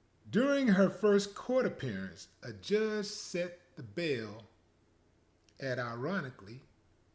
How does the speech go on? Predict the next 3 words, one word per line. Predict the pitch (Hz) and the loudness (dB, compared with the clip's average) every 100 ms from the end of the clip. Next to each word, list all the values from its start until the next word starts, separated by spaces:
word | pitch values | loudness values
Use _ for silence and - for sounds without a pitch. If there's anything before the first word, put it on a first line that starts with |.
| _ _ _ _ _ _ - | _ _ _ _ _ _ -14
one | 120 135 156 190 - - | -8 -6 -6 -8 -14 -14
million | 117 120 120 120 135 143 | -10 -6 -4 -4 -6 -4
dollars. | 151 156 120 90 - - | -2 -2 -4 -10 -14 -18